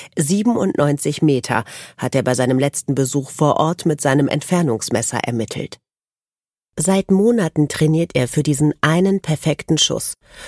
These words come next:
Und schon längst trifft er auf diese Entfernung einen fünf Zentimeter großen Kreis mit jedem einzelnen Schuss, auch bei Wind, und das bei einem sich leicht von ihm wegbewegenden Ziel.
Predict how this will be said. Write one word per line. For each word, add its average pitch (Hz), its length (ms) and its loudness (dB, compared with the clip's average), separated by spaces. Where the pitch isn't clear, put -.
Und 208 160 2
schon 214 160 4
längst 208 380 0
trifft - 320 0
er 139 160 2
auf 135 80 -6
diese 139 260 2
Entfernung 156 580 0
einen 139 260 2
fünf - 400 0
Zentimeter 139 560 2
großen 135 400 0
Kreis 151 440 0
mit 156 200 2
jedem 196 520 2
einzelnen 147 580 2
Schuss, - 360 -2
auch 160 280 2
bei 160 240 2
Wind, 120 280 2
und 202 200 4
das 220 180 2
bei 196 140 2
einem 160 260 2
sich 139 240 -2
leicht 160 380 0
von 165 160 2
ihm 185 180 0
wegbewegenden 139 800 0
Ziel. - 300 -6